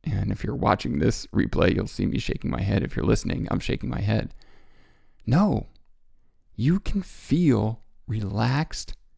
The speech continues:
You can feel one hundred percent worthy. You can feel at peace. You can even feel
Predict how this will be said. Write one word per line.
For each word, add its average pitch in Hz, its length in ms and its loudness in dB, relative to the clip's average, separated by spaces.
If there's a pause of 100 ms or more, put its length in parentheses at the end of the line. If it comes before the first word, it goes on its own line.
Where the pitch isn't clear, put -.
(400)
You - 120 0
can 101 200 0
feel 101 480 2
one 143 260 2
hundred 127 260 4
percent - 440 -4
worthy. 127 600 4 (680)
You - 140 0
can 104 180 0
feel 101 720 2 (560)
at - 200 -4
peace. - 580 -2 (400)
You 151 100 -10
can - 240 -2 (140)
even 101 340 2
feel 87 400 -2